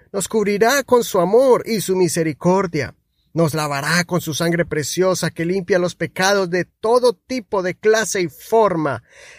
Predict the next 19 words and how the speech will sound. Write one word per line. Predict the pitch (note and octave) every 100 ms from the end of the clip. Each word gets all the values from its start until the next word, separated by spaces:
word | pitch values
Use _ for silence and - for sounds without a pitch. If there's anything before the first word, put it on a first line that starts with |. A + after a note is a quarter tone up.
| _
Quitará | - G#3+ G3 F#3+ A3+
la | B3
vergüenza | A3+ G3+ G#3 A#3 G3 G3+
de | F#3
nosotros | E3 - B3+ - F#3 C3 - _ _
y | G#3 G3
nos | F#3 D#3+
levantará | D#3 E3 D#3 D3+ B2 C3+ E3 G3
con | F#3
su | E3+ D#3
gloria, | B2+ F#3 G3 E3+ D#3
alumbrando | D#3 D3+ C#3 C#3 D#3+ E3+ E3
nuestros | D3+ A#2+ C3 A#2
rostros | G3 A3 G3 G3 F3+ _ _ -
y | B2+
dándonos | D#3 F3 D#3+ D3 B2+
una | D#3 C3+
nueva | C3 D3 C#3 B2+
oportunidad. | - A#2 - A2+ G#2+ G#2+ G2 -